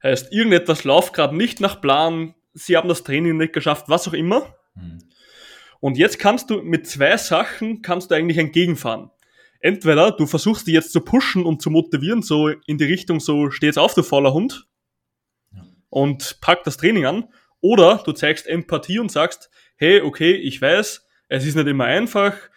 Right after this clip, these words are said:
Speaker 1: ähm, es wird nicht immer einfach sein, ich habe auch schon Trainings ausgelassen, nächste Woche machst du einfach weiter und wir schaffen das.“ Also du kannst einmal so einfach so ein bisschen rech-, frech reinfahren, so,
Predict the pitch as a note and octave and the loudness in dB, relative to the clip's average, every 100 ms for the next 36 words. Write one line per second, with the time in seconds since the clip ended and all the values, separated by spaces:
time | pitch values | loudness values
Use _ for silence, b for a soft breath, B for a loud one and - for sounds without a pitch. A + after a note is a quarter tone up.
0 | _ _ - B2+ B2+ C#3+ E3 D3+ D3+ C3+ | _ _ -10 -8 -6 -4 -2 -2 0 0
1 | C3 C3+ - F3 E3 - C#3 E3+ - F3+ | 0 -2 0 -2 -2 -2 0 0 0 0
2 | D#3 F3 D#3+ - - D#3 D3 - F3 b | 2 2 2 -2 0 0 0 -2 -12 b
3 | b - D#3+ - D3 D#3 - C#3 C#3+ - | b -4 -4 -2 0 0 0 -2 0 0
4 | C3+ C3 C#3 D#3+ D3+ C#3 C3 C3 - B2 | -2 2 2 2 -2 -2 0 -2 -4 -8
5 | A2+ - _ b b b - C#3+ C#3 E3+ | -10 -16 _ b b b -4 -2 0 0
6 | E3 - D#3 G#3 F#3+ G#3+ G#3+ E3 D#3+ D#3+ | -2 0 2 4 6 6 6 6 6 6
7 | - _ - C#3+ C#3+ D#3+ G3 G#3 D#3 B2+ | 2 _ -4 -4 -2 -4 -4 -2 -2 2
8 | G3 A3 - - F3+ - C3+ C#3 D3 C#3+ | 2 0 -8 0 0 0 -2 -2 0 -2
9 | D#3+ - D#3+ E3 - | -2 0 2 2 -2